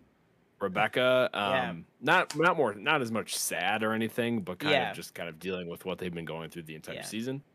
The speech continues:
Speaker 1: Um, and
Speaker 2: Sam
Speaker 1: Jamie
Speaker 2: is
Speaker 1: with
Speaker 2: really
Speaker 1: the,
Speaker 2: good this
Speaker 1: you know,
Speaker 2: year.
Speaker 1: Sam, and, um, and it's, uh, Coach Beard, who I, at the end of this episode, was like, "Okay, he's gonna have some,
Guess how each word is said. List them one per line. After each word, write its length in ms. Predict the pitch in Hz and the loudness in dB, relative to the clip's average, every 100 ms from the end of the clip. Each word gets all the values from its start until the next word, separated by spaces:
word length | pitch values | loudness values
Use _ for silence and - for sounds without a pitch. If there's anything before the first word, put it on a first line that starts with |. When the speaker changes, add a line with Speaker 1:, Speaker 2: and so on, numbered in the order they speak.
| _ _ _ _ | _ _ _ _
Speaker 1:
Um, 480 | 98 92 87 82 78 69 | 2 2 2 -4 -10 -10
and 80 | 90 | -4
Speaker 2:
Sam 300 | 143 135 156 | 0 2 2
Speaker 1:
Jamie 60 | |
Speaker 2:
is 80 | 151 | -2
Speaker 1:
with 80 | 147 | -2
Speaker 2:
really 140 | 143 | -2
Speaker 1:
the, 60 | 143 | -2
Speaker 2:
good 120 | 143 | -4
this 120 | 143 165 | -6 -6
Speaker 1:
you 60 | |
know, 60 | 151 | -8
Speaker 2:
year. 180 | 147 151 _ _ - | -8 -14 _ _ -4
Speaker 1:
Sam, 500 | - 104 101 101 95 - _ _ _ _ _ - - _ _ | 2 4 4 0 -6 -10 _ _ _ _ _ -20 -20 _ _
and, 380 | 107 104 101 92 | 2 4 2 0
um, 480 | 98 98 92 87 87 _ _ _ - | 0 0 -2 -6 -12 _ _ _ 2
and 200 | 113 107 | 4 4
it's, 280 | 104 - - _ _ _ _ _ _ _ - | -2 -8 -12 _ _ _ _ _ _ _ -4
uh, 240 | 104 98 92 | 0 0 0
Coach 300 | 143 143 104 | 4 4 6
Beard, 380 | 143 127 101 - - _ | 6 6 2 -10 -20 _
who 240 | - 117 98 | 4 4 6
I, 280 | 110 135 135 | 6 6 4
at 140 | 117 | 2
the 100 | 131 | 2
end 100 | 123 | 2
of 60 | 120 | 0
this 160 | 135 | 0
episode, 280 | 107 87 95 | -2 -2 -4
was 120 | 87 | -4
like, 80 | 80 - _ - | -8 -14 _ -8
"Okay, 180 | 85 | -6
he's 240 | 92 185 170 | 0 -2 0
gonna 180 | 123 107 | 0 0
have 100 | 101 | 0
some, 140 | - | -6